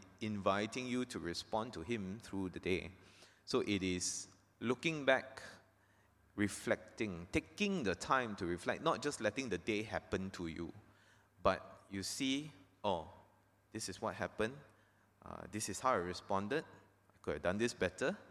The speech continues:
Uh, God was working here. God was faithful. I never choy him. Now I see." <laughs> Okay? So it is a very intentional time of reflecting on the day.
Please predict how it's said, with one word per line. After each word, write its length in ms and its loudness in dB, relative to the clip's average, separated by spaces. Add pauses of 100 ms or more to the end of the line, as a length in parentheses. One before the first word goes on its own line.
(420)
Uh, 160 -12 (200)
God 180 4
was 220 -2 (260)
working 360 0
here. 260 2
God 240 6
was 160 0
faithful. 420 0 (260)
I 160 -2 (920)
never 240 2
choy 260 6
him. 260 0 (440)
Now 160 4
I 100 4
see." 300 -2 (240)
<laughs> 180 -6
Okay? 260 0 (380)
So 160 4
it 80 2
is 300 4
a 180 4
very 320 4
intentional 640 2
time 260 2
of 140 0
reflecting 520 -2
on 100 -6
the 80 0
day. 220 -2